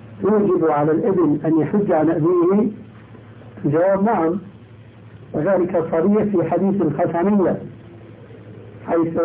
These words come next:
وصفت أباها بأنه أدركه الحج وهو شيخ ثاني لا يثبت على الراحلة، قالت: "أفأحج عنه؟" قال عليه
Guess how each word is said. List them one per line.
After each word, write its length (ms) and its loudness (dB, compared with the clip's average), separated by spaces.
وصفت 680 -2
أباها 480 0
بأنه 1000 2
أدركه 500 0
الحج 580 -2
وهو 400 2
شيخ 540 2
ثاني 540 2
لا 300 2
يثبت 460 2
على 220 2
الراحلة، 520 0
قالت: 460 0
"أفأحج 640 -2
عنه؟" 300 2
قال 180 0
عليه 240 -2